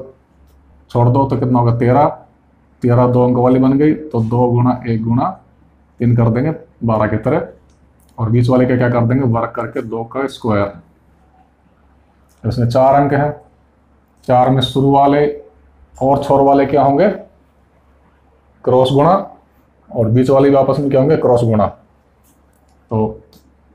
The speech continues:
छोर वाले कितने हो जाएंगे, एक चार, बीच वाले दो तीन, तो चौदह, एक चार मतलब दो गुणा एक चार कर लेंगे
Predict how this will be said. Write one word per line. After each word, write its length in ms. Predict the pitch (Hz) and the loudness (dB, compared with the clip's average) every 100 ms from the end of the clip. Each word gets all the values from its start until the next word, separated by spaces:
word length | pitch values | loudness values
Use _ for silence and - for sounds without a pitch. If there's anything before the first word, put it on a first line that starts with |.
| _ _ _ _ | _ _ _ _
छोर 180 | - 127 | -2 0
वाले 220 | 131 135 131 | 2 2 0
कितने 260 | 147 135 | -2 -2
हो 80 | 131 | -2
जाएंगे, 240 | 135 139 131 | 0 -2 -2
एक 220 | 127 120 120 | -2 -2 -2
चार, 240 | 135 135 | 0 0
बीच 200 | 127 123 | 0 -2
वाले 220 | 131 127 | -2 -2
दो 160 | 120 113 | -4 -6
तीन, 220 | 110 104 101 _ _ _ _ _ _ _ | -8 -10 -10 _ _ _ _ _ _ _
तो 280 | 104 104 - - _ _ _ | -8 -8 -10 -20 _ _ _
चौदह, 420 | 120 120 127 131 - - - | -2 0 2 0 -4 -14 -6
एक 200 | 135 - | -4 0
चार 160 | 139 135 | 0 0
मतलब 400 | 135 165 170 - _ _ - - _ _ _ | 0 -2 -2 -8 _ _ -20 -20 _ _ _
दो 300 | - 113 117 | -10 -4 0
गुणा 180 | 117 120 | 2 2
एक 80 | 120 | 0
चार 180 | 127 123 | 0 0
कर 140 | 127 | 0
लेंगे 260 | 127 139 143 | -2 -2 -4